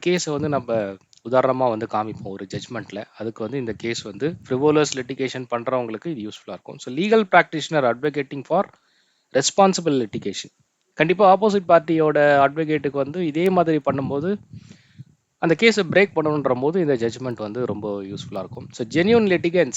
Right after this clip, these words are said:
seeking timely justice. So, timely justice ஒரு நபருக்கு வேணும், அவங்களுக்கு யூஸ்ஃபுல்லா இருக்கும். So, policy maker working to streamline judicial efficiency. So, they are get the benefit.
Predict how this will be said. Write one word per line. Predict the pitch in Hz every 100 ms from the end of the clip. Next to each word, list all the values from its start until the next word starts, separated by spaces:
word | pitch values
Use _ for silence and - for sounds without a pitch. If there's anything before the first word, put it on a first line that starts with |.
| -
seeking | 160 165 - 143
timely | 160 180 170
justice. | 127 - - - - - - _ _ _ _ _
So, | - - 120
timely | 151 175 151
justice | 143 165 151
ஒரு | 131
நபருக்கு | 131 135 135 131
வேணும், | 123 120 - _
அவங்களுக்கு | - 107 110 110
யூஸ்ஃபுல்லா | 107 -
இருக்கும். | 104 - 131
So, | 131 -
policy | 135 170 165 165 151
maker | 156 170 147 135
working | - 156
to | 151
streamline | - - 175 180 160
judicial | 143 135 131 139 117
efficiency. | 123 117 117 104 - 98 _ _ - - _
So, | - 120
they | 135 143
are |
get | 135 120
the | 135 190 - _ _ _ 101
benefit. | 104 - -